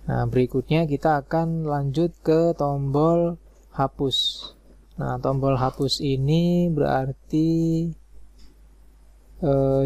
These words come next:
dia perintahnya ini ya. Ini kita copy. Terus kita klik dua kali sini.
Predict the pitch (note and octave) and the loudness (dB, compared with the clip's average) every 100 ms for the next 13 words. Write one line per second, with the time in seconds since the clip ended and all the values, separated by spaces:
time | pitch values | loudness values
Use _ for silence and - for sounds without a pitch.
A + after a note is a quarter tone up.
0 | C3 C3 C3 C#3+ D3 C#3 C3+ C3+ B2+ - | 0 0 2 2 0 0 0 0 -2 -2
1 | C#3 D3 C#3 A#2 B2 D3 C3+ C3+ C3+ C3 | 0 2 2 0 -2 -4 -2 0 0 -2
2 | - B2+ - C#3+ D#3+ F#3+ - - - - | -2 -4 0 0 0 -2 -10 -20 -20 -20
3 | - - _ - - - - - - C#3+ | -20 -20 _ -20 -20 -20 -20 -20 -6 -2
4 | C3+ D3 C#3 - C#3+ C3+ C#3+ C3 C3 C3 | 2 2 2 -2 -2 -2 0 0 0 0
5 | C3 C3+ - - C#3+ C3 C3+ B2+ C3 C3 | -2 -6 -16 -4 -2 0 -2 0 -2 -2
6 | C3 B2+ C3+ E3 F3+ | -2 -2 0 0 0